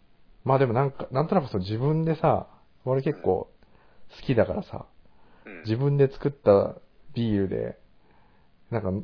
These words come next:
Speaker 1: ね、さ-、酒盛りするみたいな、なんか良くない？なんか。
Speaker 2: あ、いいよね、それ。
Speaker 1: <laughs> うん。
Speaker 2: いや、でも、なんかさ、その、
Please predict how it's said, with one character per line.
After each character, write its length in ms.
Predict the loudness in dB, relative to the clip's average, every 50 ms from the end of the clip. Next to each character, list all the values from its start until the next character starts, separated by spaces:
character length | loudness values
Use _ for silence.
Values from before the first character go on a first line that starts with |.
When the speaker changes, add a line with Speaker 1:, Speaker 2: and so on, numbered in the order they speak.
| -10 -14 -20 -12 -4
Speaker 1:
ね、 280 | -2 0 0 0 -2 -8 _ _ _ _ _ _ _ _ _ _ -20 -20 -20 -20 -20 -20 -20 _ _ _ _ _ _ _ _ _ _ _ _ _ _ _ _ _ -20 -20 -14 -8 -8
さ-、 120 | -8 -8 -8 -8
酒 220 | -4 -2 -2 0 2 2 2
盛 180 | 2 2 0
り 60 | 0 -2
す 80 | -2
る 60 | -2
み 80 | -2 -2
た 100 | -4 -6
い 20 |
な、 80 | -6 -6
な 60 | -6
ん 40 | -6
か 80 | -2 -2
良 140 | -2 -2
く 120 | -2 -4 -8
な 80 | -8
い？ 40 | -10
な 80 | -12 -14
ん 20 |
か。 180 | -18 -20 -20 -20 _ _ _ -20 -20 _ _ -20 -20 _ -6
Speaker 2:
あ、 360 | 0 2 4 4 2 0 -4
い 120 | -12 -12
い 40 | -12
よ 140 | -14 -14 -16
ね、 80 | -16 -16 -16 -16 -16 -18 -20 -20
そ 60 | -20
れ。 80 | -16 -8 -2
Speaker 1:
<laughs> 0 |
う 160 | 0 0 0
ん。 0 |
Speaker 2:
い 460 | 0 -4 -10 -20 -20 _ _ _ -18
や、 60 | -18 -18 _ -20 -18 -16
で 60 | -16
も、 140 | -16 -16 -18 -20 -20 -20 -20 -20
な 60 | -20 -18
ん 40 |
か 120 | -18 -18 -16
さ、 180 | -16 -16 -16 -16 -14
そ 80 | -14 -14
の、 360 | -14 -14 -14 -14 -16 -16 -18